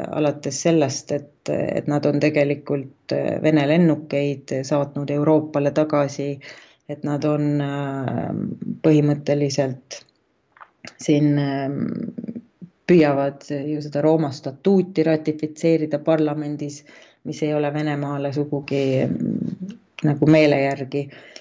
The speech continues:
Samuti alles hiljuti kutsus Armeenia tagasi oma esindaja kollektiivse julgeoleku lepingu organisatsioonist, mis peaks olema Armeenia julgeoleku üks põhigarante eesotsas siis Venemaaga. Ähm,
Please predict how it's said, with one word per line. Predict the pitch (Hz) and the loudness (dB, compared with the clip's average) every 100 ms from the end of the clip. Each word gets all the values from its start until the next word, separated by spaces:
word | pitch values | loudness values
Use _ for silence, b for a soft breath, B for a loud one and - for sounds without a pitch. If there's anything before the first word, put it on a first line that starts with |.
| B B | B B
Samuti | - 160 151 147 - - 143 143 139 110 - - - | -2 2 2 0 -6 -6 -2 -2 -2 -4 -8 -12 -12
alles | - 147 143 170 | -2 0 2 4
hiljuti | 190 160 151 - | 6 6 2 -2
kutsus | 151 151 147 147 | -4 -4 -4 0
Armeenia | 147 160 160 147 139 196 | 2 2 2 2 0 0
tagasi | 220 - 139 147 | 0 -2 -4 -2
oma | 160 147 | 0 2
esindaja | 165 165 143 135 139 139 135 135 131 131 | 0 0 -4 -4 -6 -4 -6 -8 -8 -10
kollektiivse | - 151 143 147 147 147 | 0 2 2 0 -4 0
julgeoleku | 143 156 147 135 135 135 | 4 4 4 0 -2 -2
lepingu | 143 151 147 139 | -2 -2 -4 -2
organisatsioonist, | 143 139 135 131 127 - 165 170 160 - - | -2 0 -2 -4 -6 0 4 6 4 0 -8
mis | 135 | -8
peaks | 139 135 - | -6 -6 0
olema | 147 143 139 143 | 0 0 -4 -6
Armeenia | 151 156 151 143 | 0 2 2 0
julgeoleku | 151 151 143 135 131 143 | 0 0 0 -4 -6 -8
üks | - - | -8 0
põhigarante | 156 139 135 143 160 156 - 139 131 | 0 2 -2 0 2 0 -4 -4 -4
eesotsas | 143 135 131 117 - | -6 -8 -10 -10 -10
siis | 127 - | -6 2
Venemaaga. | 156 147 143 139 139 143 B B B B B B B B B - | 2 2 -2 -6 -10 -12 B B B B B B B B B -2
Ähm, | 147 151 | 0 2